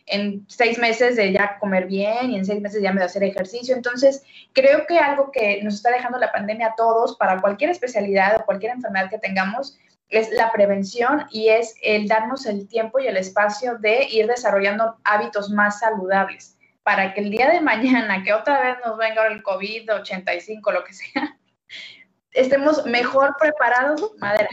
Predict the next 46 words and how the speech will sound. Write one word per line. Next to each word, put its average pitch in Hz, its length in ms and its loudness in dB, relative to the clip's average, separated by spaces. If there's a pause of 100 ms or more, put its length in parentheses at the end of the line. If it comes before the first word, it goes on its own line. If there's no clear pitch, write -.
(420)
estemos 349 420 0
mejor 254 320 -6
preparados, 240 720 0 (640)
pero, 208 400 -2
eh, 208 340 -16
me 220 200 -4
refiero 226 380 -2
ya 285 80 0
no 330 80 -2
solamente 277 360 -4
a - 20 -4
lo 247 60 0
anímico, 208 440 -6
sino 196 280 -12
también 202 300 -6
que 262 60 -6
nuestro 233 300 -4
cuerpo 214 280 2
responda 208 460 -2
mejor, 220 300 0
porque 214 240 -2
hoy 247 120 2
por 277 160 4
hoy 254 120 4
lo 233 120 -2
que 226 80 -6
es 220 100 -12
una 233 140 0
realidad 208 320 2
es 214 120 -4
que 196 320 -4 (240)
no 277 140 2
sabemos 247 400 2
cómo 214 200 -2
te 208 80 2
va 196 100 4
a 190 40 4
dar, 185 160 4
este, 185 480 -4
si 190 140 -14
te 185 80 -2
da 190 140 2
covid 202 180 -4
diecinueve, 202 380 -4
no 233 140 -4
sabemos 220 720 0